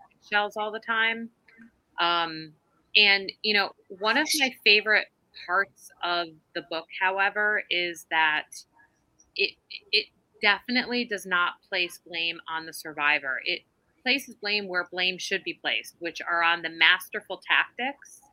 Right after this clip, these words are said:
that abusers use. And it's not just for survivors either. I mean, someone who is supporting a loved one who's in an abusive relationship could benefit from reading it. A clinician or a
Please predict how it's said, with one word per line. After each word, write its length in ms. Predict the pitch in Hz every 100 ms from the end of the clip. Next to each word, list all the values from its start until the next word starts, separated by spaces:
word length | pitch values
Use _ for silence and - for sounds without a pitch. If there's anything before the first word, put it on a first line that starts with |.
| _ _ _ _ _
that 160 | 190 185
abusers 520 | 175 175 190 196 170
use. 460 | 151 143 160 202 220 - 170
And 480 | 170 170 165 160 - _ _ _ _ _
it's 200 | 214 214
not 300 | 220 220 233
just 280 | 208 214 -
for 160 | 196 180
survivors 680 | - 180 156 160 156 151 143 -
either. 420 | 156 156 139 139 -
I 40 |
mean, 200 | 175 165
someone 360 | - 214 214 226
who 160 | 208 190
is 120 | 180
supporting 840 | - - - 170 175 220 247 277 -
a 60 | 247
loved 280 | 247 247
one 300 | 262 269 269 247
who's 200 | 285 247
in 140 | 254
an 100 | 254
abusive 460 | 247 226 233 247 233
relationship 760 | 226 226 233 - 233 - 240 - _ _ - - _ _ _
could 120 | 247
benefit 460 | 226 220 220 - 160
from 140 | - 202
reading 340 | 208 214 214
it. 140 | 214 -
A 240 | - - 180
clinician 480 | 175 180 - 202
or 100 | 190
a 80 | 147